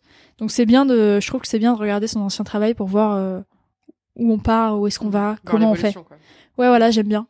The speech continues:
Speaker 1: Et puis ouais, ça me rassure vraiment ce truc de, euh, ça va en fait, c'est cool.
Speaker 2: <laughs>
Speaker 1: Mais après, je regarde pas les vieilles, vieilles vidéos non plus, tu vois.
Speaker 2: Ouais.
Speaker 1: Mais je pense que j'aurais quand même ce sentiment-là de me dire, euh, c'est mignon,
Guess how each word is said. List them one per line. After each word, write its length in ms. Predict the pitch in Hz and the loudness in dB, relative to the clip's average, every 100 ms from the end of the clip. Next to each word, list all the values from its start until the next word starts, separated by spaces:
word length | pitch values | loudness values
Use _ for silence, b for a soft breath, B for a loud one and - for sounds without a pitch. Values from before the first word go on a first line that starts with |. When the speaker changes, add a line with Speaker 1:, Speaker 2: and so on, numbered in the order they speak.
| _ b b b | _ b b b
Speaker 1:
Et 80 | 226 | -2
puis 180 | - 247 | 2 4
ouais, 120 | 302 | 6
ça 120 | 262 | 4
me 80 | 220 | 2
rassure 280 | 220 247 226 | 0 0 0
vraiment 240 | 226 240 | 0 -4
ce 100 | 247 | -6
truc 260 | 208 - 226 | -8 -8 -8
de, 240 | 208 190 185 | -6 -6 -8
euh, 280 | 185 180 185 202 _ _ _ _ _ _ - | -12 -14 -18 -20 _ _ _ _ _ _ -18
ça 180 | - 226 | -8 -2
va 100 | 254 | 0
en 40 | 302 | -2
fait, 200 | 214 202 | -4 -6
c'est 120 | 226 | -8
cool. 220 | - 285 - _ _ _ | -4 -4 -6 _ _ _
Speaker 2:
<laughs> 300 | _ _ 220 | _ _ -4
Speaker 1:
Mais 60 | 233 | -2
après, 160 | 233 | 0
je 80 | 277 | 2
regarde 160 | 240 220 | 2 2
pas 140 | 254 | 0
les 100 | 233 | 0
vieilles, 300 | 196 220 233 | 0 2 2
vieilles 140 | 220 214 | 2 -2
vidéos 280 | 202 226 226 | -2 -2 -4
non 100 | 202 | -6
plus, 140 | 196 | -12
tu 120 | - | -16
vois. 80 | - _ | -18 _
Speaker 2:
Ouais. 100 | 185 170 | -10 -6
Speaker 1:
Mais 60 | |
je 80 | 220 | 0
pense 160 | 311 311 | 0 0
que 80 | |
j'aurais 180 | 247 226 | 2 4
quand 80 | 247 | 4
même 80 | 262 | 0
ce 100 | 254 | -2
sentiment-là 520 | 240 226 233 233 247 | -6 -4 0 2 2
de 120 | 226 | 0
me 80 | 208 | -2
dire, 180 | 208 247 | 0 0
euh, 220 | 214 185 - b b b b | 0 -4 -8 b b b b
c'est 160 | - - | -14 -6
mignon, 400 | 202 208 214 214 | -4 -2 -4 -6